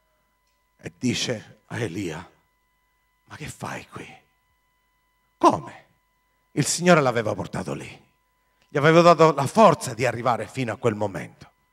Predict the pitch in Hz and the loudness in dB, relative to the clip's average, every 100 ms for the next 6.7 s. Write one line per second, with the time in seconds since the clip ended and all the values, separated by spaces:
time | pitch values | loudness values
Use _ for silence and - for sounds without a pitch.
0 | _ _ _ _ _ _ 113 110 147 143 | _ _ _ _ _ _ -8 -4 -2 0
1 | 131 139 139 120 98 - _ _ _ _ | -2 0 0 0 -6 -12 _ _ _ _
2 | _ _ - _ - - 127 117 117 - | _ _ -20 _ -16 -12 -10 -10 -10 -12
3 | 87 - _ _ _ _ _ _ _ _ | -14 -20 _ _ _ _ _ _ _ _
4 | _ _ _ _ _ - 160 190 - 156 | _ _ _ _ _ -14 -10 -10 0 0
5 | 107 95 - 123 - - - - 87 104 | 0 -6 -8 -8 -6 -10 -10 -10 -10 -14
6 | - - 110 - - - - | -12 -14 -12 -14 -18 -20 -20